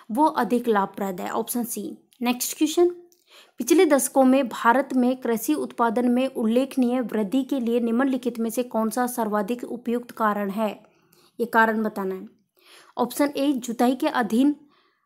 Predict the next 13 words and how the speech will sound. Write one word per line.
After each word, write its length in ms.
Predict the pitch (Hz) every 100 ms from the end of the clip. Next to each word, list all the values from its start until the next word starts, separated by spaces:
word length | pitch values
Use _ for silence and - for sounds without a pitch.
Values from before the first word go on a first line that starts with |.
| _ _
क्षेत्र 340 | - 254 254 262
में 120 | 240
वृद्धि, 480 | 214 220 208 277 294 _ _ -
ऊसर 300 | 269 339 320
भूमि 300 | 254 262 262
का 140 | 269
कृषि 420 | 262 233 220 262
भूमि 340 | 226 233 240 240
में 220 | 247 240
रूपांतर, 680 | 214 208 226 240 247 262 285 - - - -
उन्नत 320 | 285 294 339
कृषि 380 | - 269 254 277
विधियों 480 | 233 202 202 247